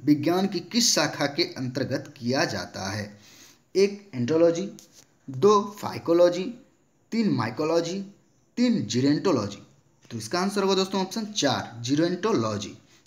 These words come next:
तो चलिए आगे की ओर बढ़ते हैं। खट्टे फलों में कौन सा विटामिन पाया जाता है? एक विटामिन डी, दो विटामिन सी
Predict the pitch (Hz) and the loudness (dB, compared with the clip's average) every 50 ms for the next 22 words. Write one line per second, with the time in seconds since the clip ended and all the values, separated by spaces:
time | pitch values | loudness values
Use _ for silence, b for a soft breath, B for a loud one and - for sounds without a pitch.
0 | b - - 143 151 180 175 175 175 175 185 180 165 170 170 - 196 190 208 - | b -12 -6 -2 2 4 4 4 4 4 2 2 2 2 0 0 -2 -4 -4 -6
1 | - - _ _ _ _ _ _ b b b b b b b b - 170 175 - | -8 -14 _ _ _ _ _ _ b b b b b b b b 0 0 0 2
2 | - 247 262 254 - - 160 165 185 190 170 135 120 113 123 - - B B B | 4 4 4 4 4 2 4 4 6 4 4 2 0 -2 -4 -6 -8 B B B
3 | B B B - - 185 208 226 214 220 233 208 165 160 151 151 143 135 135 151 | B B B -2 0 2 2 2 2 2 2 2 2 2 2 2 2 2 2 0
4 | 185 - - - - 117 120 131 143 143 - 98 90 - - 117 107 104 113 113 | 0 -2 -2 0 0 2 4 4 2 2 2 -2 -6 -6 -6 -6 -4 -4 -4 -4
5 | - - - - _ b b b b b b b b b b b b b _ - | -6 -10 -14 -20 _ b b b b b b b b b b b b b _ 2
6 | 185 196 202 202 202 - - - 110 - 117 120 135 135 131 131 156 185 196 202 | 4 4 6 4 2 -6 -8 -6 -4 -2 0 2 2 2 2 2 2 2 0 0
7 | - - - - - - _ _ - 127 135 196 190 139 117 113 - 123 117 120 | -4 -8 -16 -20 -20 -20 _ _ -8 0 4 4 6 4 4 -2 -2 -2 0 0
8 | 127 123 - - - - 202 | 0 -2 -2 -4 -2 -2 -2